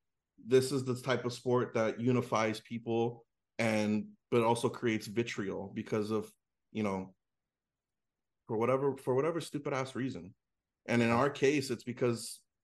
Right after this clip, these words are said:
you know, the U S has finally caught up to Mexico, and Mexico fans don't like it. So in, in an attempt to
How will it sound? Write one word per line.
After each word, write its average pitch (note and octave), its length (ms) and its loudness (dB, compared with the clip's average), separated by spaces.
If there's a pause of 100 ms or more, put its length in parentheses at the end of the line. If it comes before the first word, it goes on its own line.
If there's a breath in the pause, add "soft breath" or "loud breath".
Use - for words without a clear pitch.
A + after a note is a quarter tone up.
(240)
you A#2 140 4
know, A2+ 220 4
the A#2 140 4
U B2+ 320 4
S C3+ 260 0
has B2+ 120 -6
finally A2 320 0
caught B2 220 0
up A2 180 0
to C3+ 80 0
Mexico, A2 600 0
and G#2+ 120 0
Mexico G#2 340 -2
fans A#2 260 -2
don't A2 220 -4
like F#2+ 260 -6
it. B2+ 240 -4 (280)
So A2 460 0
in, A2+ 360 0 (140)
in C3 100 4
an B2 120 4
attempt C3+ 720 -2
to A#2 320 0